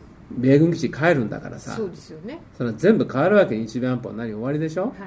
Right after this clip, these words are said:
Speaker 1: 大枠が変わるわけですから。
Speaker 2: なるほど、なるほど。
Speaker 1: で、それはもう一回選挙するしかないじゃない。
Speaker 2: そうですよね。
Speaker 1: 嘘つきつけてや、ね、やってきたんだからさ。
Speaker 2: はいはいはい。
Speaker 1: だからそこまでですよ、次の内閣はね。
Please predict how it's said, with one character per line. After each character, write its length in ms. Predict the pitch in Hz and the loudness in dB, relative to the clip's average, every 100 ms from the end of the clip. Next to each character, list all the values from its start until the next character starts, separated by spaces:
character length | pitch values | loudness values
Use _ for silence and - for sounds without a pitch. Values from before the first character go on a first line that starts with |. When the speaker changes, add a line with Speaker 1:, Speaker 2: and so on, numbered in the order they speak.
| - - - - - - | -18 -20 -20 -20 -20 -6
Speaker 1:
大 320 | 131 185 240 | 2 6 8
枠 220 | 254 226 | 8 6
が 120 | 220 185 | 4 2
変 160 | 170 | 2
わ 60 | 196 | 2
る 80 | 196 | 2
わ 100 | 147 | 0
け 80 | 113 | -4
で 80 | |
す 80 | - | -8
か 80 | - | -16
ら。 120 | - - - - 175 | -18 -20 -20 -20 -16
Speaker 2:
な 60 | |
る 100 | 190 | -16
ほ 100 | 185 | -14
ど、 60 | 190 | -12
な 40 | |
る 60 | 185 | -8
ほ 80 | 131 | -8
ど。 60 | |
Speaker 1:
で、 40 | 123 | -4
そ 160 | 156 | 0
れ 60 | 185 | 4
は 160 | 214 214 | 6 6
も 100 | 185 | 4
う 40 | |
一 80 | 143 | 2
回 180 | 156 139 | 0 0
選 160 | 185 | -2
挙 100 | 165 | -4
す 100 | 123 | -6
る 60 | 117 | -8
し 60 | - | -8
か 100 | 113 | -6
な 120 | 156 | -4
い 80 | 110 | -4
じ 60 | |
ゃ 40 | - | -8
な 60 | |
い。 40 | - - - | -16 -20 -20
Speaker 2:
そ 220 | 196 180 | -14 -14
う 40 | |
で 40 | - | -16
す 220 | - - | -18 -10
よ 60 | |
ね。 100 | 117 | -4
Speaker 1:
嘘 200 | 120 123 | -2 -2
つ 100 | 110 | -4
き 100 | - | -4
つ 100 | 113 | -4
け 100 | - | -4
て 100 | 120 | -2
や、 160 | 104 101 | -4 -6
ね、 100 | 120 | -2
や 100 | 135 | 0
っ 20 | 120 | 0
て 80 | - | -4
き 60 | |
た 100 | 113 | -8
ん 60 | 101 | -8
だ 100 | 110 | -12
か 60 | |
ら 40 | - | -8
さ。 80 | 208 | -8
Speaker 2:
は 60 | |
い 40 | 180 | -6
は 60 | |
い 20 | |
は 60 | 190 | -8
い。 40 | |
Speaker 1:
だ 40 | 165 | -10
か 60 | - 160 - | -12 -16 -2
ら 100 | 147 | 0
そ 140 | 131 175 | 2 6
こ 120 | 240 | 8
ま 140 | 254 214 | 8 8
で 100 | 123 | 2
で 120 | 113 | -4
す 100 | - | -12
よ、 60 | - | -14
次 180 | 110 | -8
の 140 | 110 104 | -8 -8
内 160 | 107 | -12
閣 220 | - - - | -14 -12 -8
は 60 | |
ね。 140 | 233 | -8